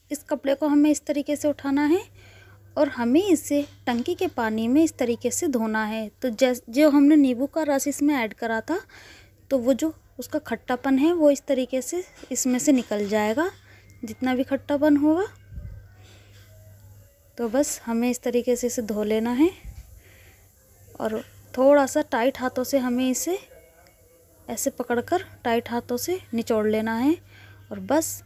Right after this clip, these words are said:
हमें फिर इसे एक तरफ रख देना है दस मिनट के लिए, जब तक हमें कढ़ाई में एक लीटर दूध और लिया है मैंने यहाँ, और इसकी हमें बनानी है रबड़ी। तो उसके लिए हमें इसमें पहले तो उबाल आने देना है दूध में।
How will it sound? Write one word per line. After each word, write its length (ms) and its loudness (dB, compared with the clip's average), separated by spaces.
हमें 300 0
फिर 180 0
इसे 260 -2
एक 200 -4
तरफ 280 0
रख 140 0
देना 320 -6
है 220 -14
दस 240 0
मिनट 280 -8
के 140 -12
लिए, 240 -16
जब 100 -2
तक 160 2
हमें 280 4
कढ़ाई 340 2
में 240 2
एक 220 0
लीटर 500 0
दूध 320 0
और 160 0
लिया 260 0
है 140 -2
मैंने 280 4
यहाँ, 200 -2
और 100 -2
इसकी 420 0
हमें 280 4
बनानी 460 0
है 180 2
रबड़ी। 460 0
तो 100 2
उसके 280 -4
लिए 260 4
हमें 340 2
इसमें 240 2
पहले 280 0
तो 180 2
उबाल 380 2
आने 260 -2
देना 260 -2
है 160 2
दूध 260 2
में। 160 -2